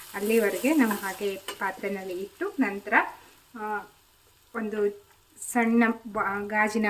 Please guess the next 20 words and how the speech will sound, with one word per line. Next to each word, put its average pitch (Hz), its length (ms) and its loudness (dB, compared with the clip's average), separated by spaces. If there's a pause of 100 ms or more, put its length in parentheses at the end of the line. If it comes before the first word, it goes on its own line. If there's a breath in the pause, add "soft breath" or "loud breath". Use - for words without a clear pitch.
ಬಾಟಲ್‌ಗೆ 196 540 2
ಹಾಕಿ 185 560 -4
ಇಟ್ಕೋಬಹುದು. 202 880 -4 (360 loud breath)
ಡೈಲಿ 208 380 4
ಊಟದ 214 420 0
ಜೊತೆ 214 540 -6
ಬಳಸ್ಬೋದು 185 640 -6
ಇದನ್ನ. 175 300 -12 (1500)
ನೋಡಿ, 233 360 -4 (300)
ಇದನ್ನ 214 280 -2
ನೆಲ್ಲಿಕಾಯಿ 226 640 0
ಉಪ್ಪಿನಕಾಯಿ 220 580 -4
ಅಂತ 202 180 -8 (100)
ಕರಿಬೋದು. 196 520 -6 (720 loud breath)
ತಮಿಳಿನಲ್ಲಿ 226 640 0
ಇದನ್ನ 202 340 -4 (840 soft breath)
ನೆಲ್ಲಿಕಾಯಿ 202 680 -4
ಉರ್ಗೈ 220 600 -2
ಅಂತ - 400 -14 (200)
ಕರೀತಾರೆ. 160 680 -12